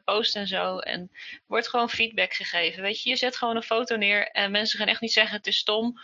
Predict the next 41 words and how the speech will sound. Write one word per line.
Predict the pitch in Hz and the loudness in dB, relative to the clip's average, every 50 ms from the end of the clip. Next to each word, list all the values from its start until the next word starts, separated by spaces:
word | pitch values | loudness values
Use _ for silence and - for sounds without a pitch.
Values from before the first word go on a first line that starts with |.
| - - - - | -16 -18 -18 -2
Maar | - 202 202 | 2 2 4
je | 208 | 4
kunt | - 233 233 | 4 2 0
een | 226 233 233 | 2 0 0
hele | 233 247 277 302 330 339 330 294 269 | 2 4 6 6 6 6 6 6 4
hoop | 247 240 240 - | 4 2 0 2
tips | - 247 247 - - | 2 2 4 2 2
verwachten | - 226 202 190 190 202 - - 214 | 2 2 2 2 2 2 0 -6 -4
van, | - 214 214 | -2 -2 0
"Hey, | 220 233 254 254 262 254 | 2 2 2 4 4 2
zou | 247 247 226 | 4 4 4
je | 226 226 | 4 4
het | 226 | 2
niet | 226 226 - | -2 -4 0
eens | 233 - | 2 2
zo | - 240 226 220 | 4 4 4 4
of | 220 220 | 4 2
zo | 220 - 202 202 214 214 | 2 2 4 2 2 0
doen?" | 208 208 202 202 | -2 -4 -4 -4
Dus | 196 190 214 - - - - - - - - - - | -4 -4 -4 -4 -4 -6 -8 -14 -14 -14 -14 -14 -6
ja, | - 240 196 160 156 | 2 6 6 6 6
iedereen | - 240 247 240 240 233 | 6 2 2 2 2 2
helpt | 233 233 233 240 | 2 2 0 -2
elkaar | 240 233 - 220 214 208 | -2 2 4 4 4 4
wel | 202 196 | 4 4
echt | 196 214 220 - - | 4 4 2 0 -4
om | 226 214 202 | -8 -8 -6
gewoon, | - 214 202 190 190 190 196 196 | -4 0 2 2 2 2 0 -2
eh, | 190 185 180 170 - - | -2 -2 -2 -2 -2 -4
het | - 202 | -2 0
beste | - 220 233 - - 196 | 0 0 0 0 0 0
uit | - 202 - | 0 0 -2
je | - | -4
kostuum | - 190 - - - 185 196 190 | -6 -8 -8 -6 -6 -6 -6 -6
te | - | -6
halen. | 175 165 - - 156 156 160 156 | -6 -4 -4 -4 -4 -6 -8 -10
Dat | - - - | -6 -4 -2
is | - | -2
wel | 180 190 | 0 -2
heel | 185 190 202 | -2 -4 -4
positief. | - - 170 170 - - - - 160 151 - - | -6 -6 -6 -6 -8 -10 -8 -8 -8 -6 -8 -12